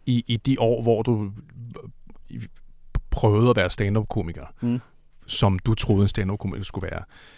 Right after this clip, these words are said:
Speaker 1: der lærte du vel også en masse sådan grundlæggende ting, værktøjsmæssigt,
Speaker 2: Ja, ja,
Speaker 1: som kommer
Speaker 2: hundrede procent.
Speaker 1: til
Speaker 2: Jeg lærte
Speaker 1: gode.
Speaker 2: noget om, om faget der, og nogle greb, og, og alt sådan noget, som også gjorde, da jeg så knækkede,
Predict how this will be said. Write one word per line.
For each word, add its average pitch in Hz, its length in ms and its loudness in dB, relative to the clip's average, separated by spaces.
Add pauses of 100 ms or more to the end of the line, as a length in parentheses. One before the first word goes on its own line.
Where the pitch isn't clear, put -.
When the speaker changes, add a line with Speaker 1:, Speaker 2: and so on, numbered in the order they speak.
(220)
Speaker 1:
der 113 80 6
lærte 110 380 4
du 143 60 6
vel 101 140 4
også 92 440 -2
en 107 160 2
masse 95 320 0
sådan 98 180 -6
grundlæggende 110 640 0
ting, - 340 -2
værktøjsmæssigt, 107 960 -2 (340)
Speaker 2:
Ja, 170 80 8
ja, 185 140 8
Speaker 1:
som 113 80 4
kommer 131 80 8
Speaker 2:
hundrede 156 180 6
procent. 107 40 4
Speaker 1:
til 98 60 2
Speaker 2:
Jeg 101 60 4
lærte 131 160 6
Speaker 1:
gode. 160 60 2
Speaker 2:
noget 147 200 8
om, 110 180 4
om 104 140 2
faget 131 320 6
der, 104 100 8
og 90 200 4
nogle 92 200 0
greb, 101 440 2
og, 87 300 0 (840)
og 92 80 -2
alt 98 80 -2
sådan 104 100 0
noget, 95 100 2
som 101 120 -4
også 101 140 0
gjorde, 120 320 6
da 104 60 6
jeg 92 100 2
så - 160 -2
knækkede, 127 420 2